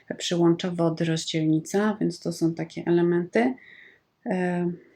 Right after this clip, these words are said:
orientacja w stosunku do, e, stron świata, ilość okien, ich szerokość, e,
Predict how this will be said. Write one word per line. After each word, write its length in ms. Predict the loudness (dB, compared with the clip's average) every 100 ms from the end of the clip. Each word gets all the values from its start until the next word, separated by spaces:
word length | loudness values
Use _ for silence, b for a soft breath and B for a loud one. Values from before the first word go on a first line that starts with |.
| B _ _ _ _ _ -20 _ _ -2
orientacja 520 | 0 0 0 -2 -4
w 40 | -6
stosunku 520 | -8 -4 -4 -2 -4
do, 420 | -4 -2 -4 -4
e, 220 | -4 -4
stron 420 | -6 -8 -2 0 0
świata, 680 | -2 -2 -2 0 0 0 -2 b b b b _
ilość 420 | -6 -6 -6 -6 0
okien, 600 | 0 0 0 4 4 2 _ -4
ich 360 | -4 -4 -12 -12
szerokość, 920 | -4 2 2 2 0 -2 -4 -10 _ _ _ _ _ _ _ _ -12 -8
e, 420 | -6 -4 -2 -4